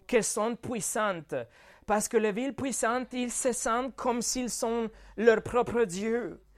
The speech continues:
Et Dieu annonce qu'il va amener la destruction dans tous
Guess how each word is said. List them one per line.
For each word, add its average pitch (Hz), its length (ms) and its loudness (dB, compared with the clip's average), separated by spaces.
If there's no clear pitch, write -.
Et 208 120 4
Dieu 240 520 -2
annonce 247 680 2
qu'il 226 260 2
va 226 200 2
amener 247 300 0
la 247 140 2
destruction 233 760 -2
dans 208 360 0
tous 254 400 0